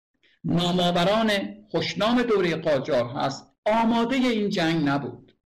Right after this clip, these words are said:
او به روش‌هایی سعی کرد که این کارو نکنه، اما به قول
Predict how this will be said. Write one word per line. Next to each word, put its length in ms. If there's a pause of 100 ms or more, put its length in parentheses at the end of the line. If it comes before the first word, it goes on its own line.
(640)
او 340
به 120
روش‌هایی 680
سعی 340
کرد 300
که 100
این 140
کارو 240
نکنه، 680
اما 580
به 100
قول 320